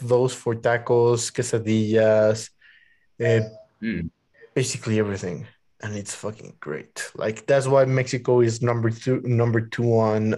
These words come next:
Speaker 1: mo-, on, on obes-, on obesity, on the
Speaker 2: Mm.
Speaker 1: w-, on the world scale, right after you guys.
Speaker 2: <laughs> Wow. I gotta visit, man.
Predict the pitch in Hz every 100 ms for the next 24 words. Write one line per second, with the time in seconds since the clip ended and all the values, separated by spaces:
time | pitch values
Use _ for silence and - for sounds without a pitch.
0 | - 127 123 127 - 110 107 110 113 113
1 | 113 104 104 120 120 - - 110 107 110
2 | 110 110 117 131 185 - _ - - -
3 | _ - 120 117 117 117 113 107 107 117
4 | 113 123 - 127 123 117 120 120 - -
5 | 123 131 175 - - - - 143 151 151
6 | 135 127 139 117 110 123 95 - - _
7 | _ _ _ _ _ - - - - -
8 | 110 - 139 - - - - - _ _
9 | - - - _ _ _ 87 90 85 82
10 | - _ _ _ _ 92 98 98 90 95
11 | 92 92 82 80 80